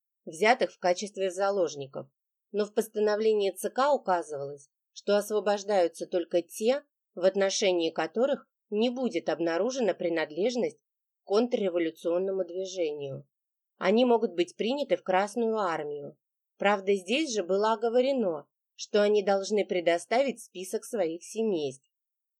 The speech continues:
И им указывается, что семьи будут арестованы в случае их перехода к белогвардейцам.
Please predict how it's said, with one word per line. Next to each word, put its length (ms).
И 160
им 140
указывается, 960
что 280
семьи 440
будут 340
арестованы 720
в 40
случае 520
их 260
перехода 540
к 80
белогвардейцам. 1000